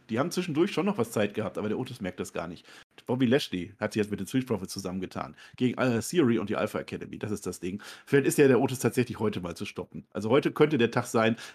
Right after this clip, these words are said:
dreiundzwanzig Hotdogs sind tatsächlich nicht ohne, das habe ich noch nie geschafft. Ja. Und das Spektakel der Faces, das war eigentlich ganz cool. Also Lashley dominiert da, die Profits machen ihren Move. Ja. Hausshow Deluxe, aber war,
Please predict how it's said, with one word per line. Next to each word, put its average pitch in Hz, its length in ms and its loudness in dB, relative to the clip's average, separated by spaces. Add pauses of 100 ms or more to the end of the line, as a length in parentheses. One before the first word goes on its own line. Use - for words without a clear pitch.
dreiundzwanzig 135 560 0
Hotdogs 117 260 0
sind 107 100 -2
tatsächlich 110 320 -4
nicht - 220 -10
ohne, 101 180 -4
das 95 140 -6
habe 101 100 -4
ich 87 80 -10
noch 95 120 -8
nie 110 100 -2
geschafft. - 400 -4 (260)
Ja. 110 200 2 (260)
Und 120 240 2 (160)
das 123 140 2
Spektakel 143 720 2
der - 100 4
Faces, 165 360 2
das 113 120 0
war 120 80 6
eigentlich 135 140 4
ganz 120 260 0
cool. 113 140 4
Also 101 120 0
Lashley 120 280 4
dominiert 110 400 4
da, 107 80 2
die 101 80 -8
Profits 120 300 -2
machen 101 200 -2
ihren 98 220 -4
Move. 101 180 -2 (260)
Ja. 92 280 -6 (200)
Hausshow 123 320 0
Deluxe, 101 460 0
aber 92 220 -2
war, 87 180 -6